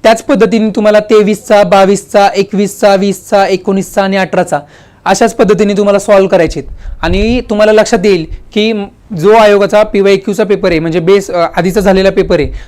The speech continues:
ते तुम्ही परत रिवि-, अ, रिपीट, रिपीट सॉल्व्ह करताय, तरी तुम्हाला पैकीच्या पैकी मार्क पडत नाहीयेत. ह्याचाच अर्थ काय? झालेल्या क्वेश्चन्सवर आपला तेवढा हँड नाहीये आणि म्हणून असं होतं की मेन्सला गेलेली मुलं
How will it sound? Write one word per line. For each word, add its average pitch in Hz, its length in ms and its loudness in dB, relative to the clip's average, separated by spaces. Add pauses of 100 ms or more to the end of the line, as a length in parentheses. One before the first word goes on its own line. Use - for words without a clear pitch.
(200)
ते 208 120 2
तुम्ही 214 260 0
परत 220 340 0
रिवि-, 202 340 0
अ, 160 380 2
रिपीट, 185 280 -2
रिपीट 214 200 -4
सॉल्व्ह 190 320 0
करताय, 180 340 0 (320)
तरी 214 140 0
तुम्हाला 196 320 -2
पैकीच्या 196 520 -2
पैकी 190 380 -4
मार्क 175 320 -4
पडत 170 320 -2 (320)
नाहीयेत. 170 480 -2 (440)
ह्याचाच 175 340 0
अर्थ 190 220 0
काय? 175 240 -2 (380)
झालेल्या 185 420 2
क्वेश्चन्सवर 202 500 0
आपला 180 240 0
तेवढा 170 260 0
हँड 165 260 -2
नाहीये 180 440 2 (320)
आणि 156 140 -4
म्हणून 214 300 2
असं 220 180 2
होतं 180 220 2
की 180 120 -4
मेन्सला 190 340 -4
गेलेली 180 280 -2
मुलं 165 340 -2